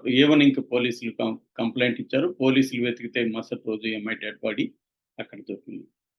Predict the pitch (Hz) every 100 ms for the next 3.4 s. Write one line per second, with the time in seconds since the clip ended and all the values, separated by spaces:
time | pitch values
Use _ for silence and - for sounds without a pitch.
0 | - 156 170 160 160 - 135 131 165 139
1 | 156 127 131 - 135 123 110 107 - 113
2 | - - - 107 - 107 113 226 - _
3 | _ - 143 -